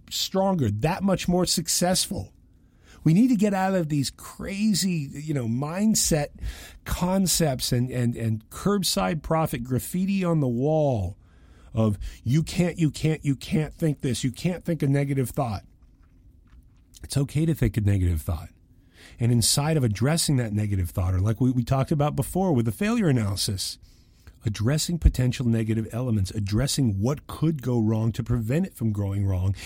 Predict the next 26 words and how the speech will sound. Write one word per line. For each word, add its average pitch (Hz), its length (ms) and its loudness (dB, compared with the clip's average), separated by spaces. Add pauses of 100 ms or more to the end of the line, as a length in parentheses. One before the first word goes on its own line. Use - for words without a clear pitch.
(140)
is 107 140 -2
going 139 160 2
to 135 100 2
allow 123 640 -2 (160)
for - 180 -2
less 107 260 0
problems. 175 760 -6 (580)
But 127 120 -4
at 131 100 -6
times, 156 520 0 (200)
we're 113 120 -4
gonna 151 180 -2
have 156 340 -4
to 170 80 -4
find 160 440 -4
out 160 180 -6
what 117 240 -10
doesn't 135 320 -2
work. 139 420 -8 (480)
And 135 240 -2
at 143 220 -6
times, 160 460 0
to 151 180 0
learn 143 500 2
about 110 380 0
that, 90 260 -8